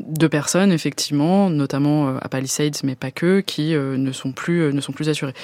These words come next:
Ce système, euh, public, euh, est quand même, euh, offre une couverture généralement un peu plus faible,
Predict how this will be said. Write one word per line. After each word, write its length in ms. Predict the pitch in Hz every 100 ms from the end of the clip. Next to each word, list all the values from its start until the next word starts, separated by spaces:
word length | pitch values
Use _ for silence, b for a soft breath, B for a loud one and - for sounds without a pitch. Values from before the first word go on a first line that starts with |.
| B B B
Ce 180 | - 156
système, 420 | 156 165 180 170
euh, 140 | 147 143
public, 680 | - 143 160 214 233 - -
euh, 420 | 147 139 139 135 - -
est 120 | 143
quand 100 | 147
même, 260 | 170 190
euh, 100 | 160 143
offre 240 | 160 -
une 100 | 160
couverture 600 | 151 - 143 135 - 185
généralement 560 | 175 156 151 147 147 139
un 20 |
peu 120 | 135
plus 160 | 143 -
faible, 420 | - 180 165 147